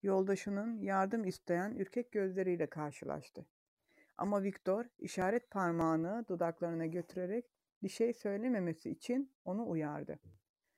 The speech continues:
Hikmet de kapıyı çekip çıktı. Hikmet gidince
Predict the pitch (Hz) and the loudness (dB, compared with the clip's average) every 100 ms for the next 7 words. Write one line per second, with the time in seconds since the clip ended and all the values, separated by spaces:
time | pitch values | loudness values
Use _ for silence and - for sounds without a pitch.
0 | _ _ - - 233 226 - 185 190 180 | _ _ -10 -4 -2 -2 -4 -4 -4 -4
1 | 202 202 175 - 233 _ - - - - | -4 -2 -4 -4 -10 _ -10 -10 -12 -12
2 | _ _ _ _ _ _ _ _ _ _ | _ _ _ _ _ _ _ _ _ _
3 | _ _ _ _ - - _ 233 - 269 | _ _ _ _ -20 -20 _ -6 -2 0
4 | 302 - 233 277 285 180 214 | 0 2 2 4 4 2 0